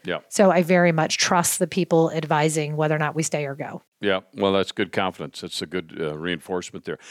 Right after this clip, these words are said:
Speaker 1: Andrea Yock is with us. Uh, she one of the, uh, founders of Aurora F C,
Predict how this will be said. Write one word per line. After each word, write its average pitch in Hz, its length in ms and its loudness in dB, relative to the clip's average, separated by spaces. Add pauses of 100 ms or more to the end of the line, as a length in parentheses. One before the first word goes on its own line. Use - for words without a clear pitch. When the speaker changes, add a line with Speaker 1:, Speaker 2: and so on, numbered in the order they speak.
(160)
Speaker 1:
Andrea 170 400 0
Yock 170 280 2
is 151 120 0
with 147 200 0
us. 202 240 -6
Uh, 95 240 -2
she - 180 -2
one 113 220 0
of 101 80 -2
the, 90 260 2
uh, 78 40 -6 (640)
founders 135 680 2
of 90 480 0
Aurora 101 520 4
F 101 120 0
C, 156 440 -6